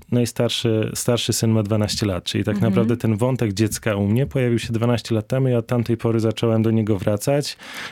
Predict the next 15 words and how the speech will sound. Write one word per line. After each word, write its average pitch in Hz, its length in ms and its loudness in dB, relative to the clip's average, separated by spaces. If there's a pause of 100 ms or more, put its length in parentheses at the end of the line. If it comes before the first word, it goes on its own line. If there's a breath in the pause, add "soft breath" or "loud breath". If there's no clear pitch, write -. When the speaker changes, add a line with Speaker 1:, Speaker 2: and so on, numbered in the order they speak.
Speaker 1:
i 113 240 4
nie 147 280 4
na 120 180 4
zasadzie 110 400 0
tylko 104 320 -2
właśnie 101 540 -2 (520)
portretowej, 110 720 0
tylko 156 280 -4
Speaker 2:
Czyli 143 160 4
jednak 240 300 0
byli 359 200 0
jakimś 175 400 -6
początkiem 151 560 -6
twoi 147 300 -6
synowie? 147 580 -4